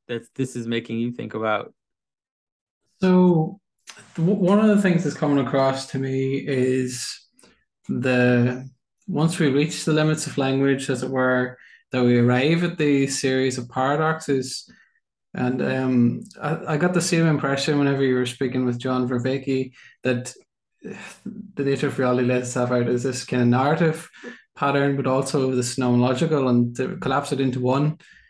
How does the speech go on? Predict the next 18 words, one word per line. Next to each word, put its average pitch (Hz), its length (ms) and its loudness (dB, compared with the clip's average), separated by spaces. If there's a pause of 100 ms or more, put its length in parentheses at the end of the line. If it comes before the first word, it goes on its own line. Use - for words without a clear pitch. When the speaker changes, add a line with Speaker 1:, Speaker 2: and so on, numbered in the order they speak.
(220)
Speaker 2:
is 120 200 2
damaging. 143 720 0 (340)
And 131 120 0
then, 143 300 2
um, 127 320 2 (760)
I - 40 -20
sort 160 220 0
of 160 60 4
wanted 143 240 2
to 131 120 -2
ask 131 320 -2
Bernardo 139 640 2
a 131 60 -2
bit 131 120 0
about 123 220 0
this 127 240 -2
as 120 140 2
a 120 280 0